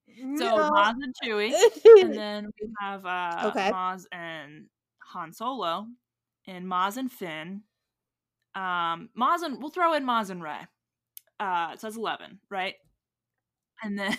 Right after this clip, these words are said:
Speaker 1: <laughs>
Speaker 2: Mm-hmm.
Speaker 1: and then
Speaker 2: Oh, it's twelve, actually.
Speaker 1: twelve?
Speaker 2: We're at
Speaker 1: Okay,
Speaker 2: twelve.
Speaker 1: and then Han and Leia, of course.
Speaker 2: But also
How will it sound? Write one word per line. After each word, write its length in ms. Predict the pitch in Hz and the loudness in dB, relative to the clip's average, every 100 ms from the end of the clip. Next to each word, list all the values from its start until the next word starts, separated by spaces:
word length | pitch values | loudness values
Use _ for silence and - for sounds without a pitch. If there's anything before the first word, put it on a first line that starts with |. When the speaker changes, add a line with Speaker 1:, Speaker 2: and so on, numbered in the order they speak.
| - | -2
Speaker 1:
<laughs> 300 | 240 233 220 | -2 0 -4
Speaker 2:
Mm-hmm. 320 | 233 240 294 403 - _ _ _ 403 508 539 349 | -6 -6 -8 -10 -18 _ _ _ -20 -18 -18 -12
Speaker 1:
and 300 | 247 240 214 | -6 -4 -2
then 380 | 202 214 214 208 208 214 _ _ _ _ - | -4 -4 -4 -8 -10 -16 _ _ _ _ 0
Speaker 2:
Oh, 100 | 262 | 0
it's 120 | 254 | 0
twelve, 340 | - 262 254 226 | 2 6 6 6
actually. 380 | 190 190 196 196 | 0 0 0 0
Speaker 1:
twelve? 40 | |
Speaker 2:
We're 120 | 208 | -4
at 80 | 202 | -4
Speaker 1:
Okay, 0 | |
Speaker 2:
twelve. 220 | 175 185 | -4 -4
Speaker 1:
and 120 | 208 | -4
then 260 | 220 214 214 | -6 -8 -10
Han 260 | - 208 202 | -10 -8 -6
and 160 | 208 190 | -8 -6
Leia, 400 | 175 180 185 - 190 | -6 -4 -4 -4 -6
of 340 | 190 185 180 | -6 -6 -10
course. 600 | - 175 156 185 - - _ _ - | -12 -10 -10 -12 -14 -20 _ _ -20
Speaker 2:
But 280 | 214 269 269 | -4 -2 2
also 840 | 285 370 370 269 233 226 214 220 | 0 0 -4 -4 -2 -2 -4 -6